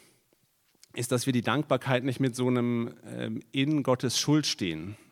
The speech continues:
ja, so einem verkappten Schuldgefühl von, „Ah, wir, wir müssten eigentlich dankbar, dankbarer sein“,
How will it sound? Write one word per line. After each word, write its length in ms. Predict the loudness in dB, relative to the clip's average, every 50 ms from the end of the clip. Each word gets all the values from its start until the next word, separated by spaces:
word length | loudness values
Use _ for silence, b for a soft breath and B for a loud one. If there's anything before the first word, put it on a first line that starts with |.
| _ 0
ja, 140 | 0 2 4
so 80 | 4 6
einem 160 | 4 4 2
verkappten 760 | 0 -4 -6 -2 -2 -2 -2 -2 2 4 6 8 8 8 6
Schuldgefühl 640 | 6 4 4 4 4 4 2 -2 -2 2 2 2
von, 200 | 4 2 2 0
„Ah, 180 | 0 -2 2 2
wir, 160 | 4 6 6
wir 100 | 8 8
müssten 440 | 10 10 8 8 6 4 2 0 0
eigentlich 340 | 0 0 0 0 -2 -2 -2
dankbar, 480 | -2 -2 -2 -2 -4 -4 -4 -4 -6 -8 -4
dankbarer 480 | -2 -2 -2 -2 -2 -4 -4 -4 -4 -6
sein“, 400 | -6 -4 -4 -4 -2 -4 -6